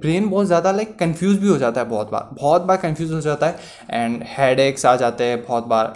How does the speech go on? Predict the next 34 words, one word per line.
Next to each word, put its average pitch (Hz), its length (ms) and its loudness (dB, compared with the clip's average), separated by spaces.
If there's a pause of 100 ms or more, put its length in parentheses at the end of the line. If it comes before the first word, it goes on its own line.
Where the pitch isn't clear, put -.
ठीक 143 120 -4
है। 143 80 0 (840)
And 135 380 0
हेडेक्स 170 320 0
मेरे 170 180 2
लिए 170 120 0
कोई 175 120 -2
नॉर्मल, 147 540 0
लाइक, 147 340 -6
मेरे 139 200 4
लिए 151 100 2
बहुत 139 260 2
ही 143 120 -4
ज़्यादा 131 260 -2
नॉर्मल 127 400 -2
है, 156 120 -6 (600)
but 170 160 -4
yeah, - 160 -6 (420)
the 208 120 2
thing 277 160 2
was 277 180 -4
that, 127 360 -2
like, 196 260 0 (340)
because 156 240 2
मैंने 160 180 4
मल्टीटास्किंग 139 580 2
बहुत 120 240 2
की 120 100 -6
है, 139 160 4 (220)
<laughs> 202 880 0
to 202 120 6
be 185 120 8
very 131 300 4
honest। 113 340 -6